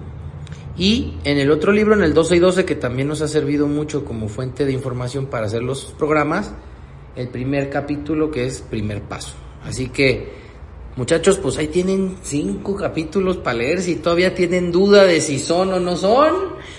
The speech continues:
¿verdad? Ahí tienen cinco capítulos que les pueden servir para aclarar muchas dudas, comentarlo con su padrino y, ¿por qué no? Eh, el día de mañana en la junta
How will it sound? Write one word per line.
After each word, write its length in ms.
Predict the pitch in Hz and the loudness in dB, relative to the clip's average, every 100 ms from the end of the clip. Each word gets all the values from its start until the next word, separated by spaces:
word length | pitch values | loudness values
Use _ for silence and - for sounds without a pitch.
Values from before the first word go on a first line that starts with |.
| - - | -18 -6
¿verdad? 560 | 131 143 185 269 - - | 2 4 4 2 -2 -4
Ahí 260 | 123 139 151 | 0 2 2
tienen 380 | 156 151 151 151 | 0 0 0 0
cinco 400 | 165 202 220 220 | 0 0 2 0
capítulos 520 | 151 - 185 185 - | 0 -2 -2 -2 -2
que 100 | 113 | -6
les 120 | 107 | -6
pueden 200 | - 151 | -4 -2
servir 260 | 135 139 139 | -2 -4 -6
para 100 | 143 | -8
aclarar 320 | 107 113 131 | -4 -4 -4
muchas 320 | 156 156 156 | -4 -2 0
dudas, 300 | 139 151 151 | 0 0 0
comentarlo 800 | - 107 104 104 - 123 139 143 | -4 -4 -2 -4 -2 0 2 0
con 180 | 143 135 | 0 -2
su 160 | 147 | -4
padrino 380 | 151 151 143 139 | 0 0 2 0
y, 60 | 151 | -2
¿por 220 | 170 165 | -4 -2
qué 100 | 208 | 0
no? 380 | 220 262 262 - - - - - - - - 139 | 2 2 0 -6 -16 -18 -20 -20 -20 -20 -10 -4
Eh, 240 | 143 139 | 0 0
el 80 | 139 | 0
día 120 | 156 | 0
de 60 | 180 | 2
mañana 480 | 180 175 175 175 175 | 2 0 0 0 0
en 100 | 175 | 0
la 80 | |
junta 560 | 170 180 170 170 165 180 | -2 0 -2 0 0 -2